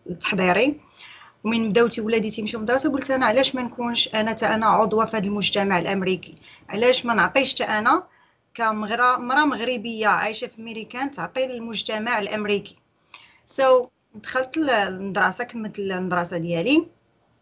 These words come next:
مشيت ل-، للهيلث، آه، الكير، وبديت معاهم. شفت ان، آه، الناس في الامريكيين تيمرضوا بزاف، تيمرضوا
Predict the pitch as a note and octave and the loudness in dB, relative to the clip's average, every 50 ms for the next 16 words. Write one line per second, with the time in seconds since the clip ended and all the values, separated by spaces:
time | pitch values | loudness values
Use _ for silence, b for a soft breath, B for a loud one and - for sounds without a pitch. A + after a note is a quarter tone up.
0 | _ B B B B B B B B B B B A3 G#3 - - A#3+ A#3+ A#3+ A#3+ | _ B B B B B B B B B B B -8 -6 -4 -4 -4 -4 -4 -4
1 | A3 G#3+ G#3 G#3 G3+ G3+ G3 F#3+ F#3+ F3 G3 F#3+ F#3 F3+ F3+ - F#3+ F3 E3 D#3+ | -2 0 0 2 2 0 -2 -4 -4 -2 0 0 0 -2 -4 -6 -6 -4 -4 -6
2 | D#3+ - _ _ _ _ - - E3 E3 E3 - - - - - G#3 F#3 F#3+ G#3+ | -8 -12 _ _ _ _ -6 -4 -4 -4 -6 -8 -10 -12 -6 -2 0 2 4 4
3 | C4 D#4 E4 D#4 - - F#3+ E3+ E3+ G3+ G3+ - - - F#3 E3+ E3+ F3 F#3+ A#3 | 4 2 0 -2 -6 -10 -8 -6 -4 -4 -4 -6 -6 -4 0 0 0 0 0 0
4 | C4 C#4 C#4 C4+ B B B B B B - - - B3+ C4 B3+ B3+ - - - | -2 -2 -2 -4 B B B B B B -10 -6 0 0 0 0 -2 -6 -16 -16
5 | - - _ - - G#3 G#3 G#3 G#3 G#3 G#3 G#3 G#3 G3+ G3+ G#3 G#3 G3+ G3 F#3+ | -18 -18 _ -8 -6 -4 -4 -2 0 2 4 4 4 2 0 -2 -2 -2 -2 -2
6 | F#3 F#3 F3+ F#3 - - _ _ _ _ _ _ - _ - - F#3 G3+ G#3 A3 | -2 -4 -4 -6 -10 -14 _ _ _ _ _ _ -20 _ -12 -10 -8 -6 -2 2
7 | C4+ D#4 E4 E4 D#4+ - - - _ _ _ _ _ - G3 G3 F#3 F3+ F3 F3 | 4 4 4 2 0 -4 -14 -18 _ _ _ _ _ -8 -4 -2 -2 -2 -2 -4
8 | E3 - - - - - - - F3 E3+ E3+ E3 - G#3 G#3 G3+ G3+ G3+ G3+ - | -6 -10 -14 -20 -20 -18 -14 -10 -8 -6 -6 -4 -2 -2 0 2 2 0 0 -2
9 | A3 A#3 C4 C4 B3+ - A3+ G#3+ G#3 G3+ F3 G3 G3 F3 E3 D#3+ - - - - | -4 -4 -4 -4 -4 -4 -2 -2 -2 0 0 0 0 0 -2 -2 -2 -2 -4 -4
10 | - - - - _ b b b b b b b b - A3+ A3+ A3 A3 G#3 G3 | -6 -12 -20 -20 _ b b b b b b b b -4 -2 2 2 4 4 6
11 | G3 A#3 B3 B3+ B3+ B3+ | 8 8 10 10 8 8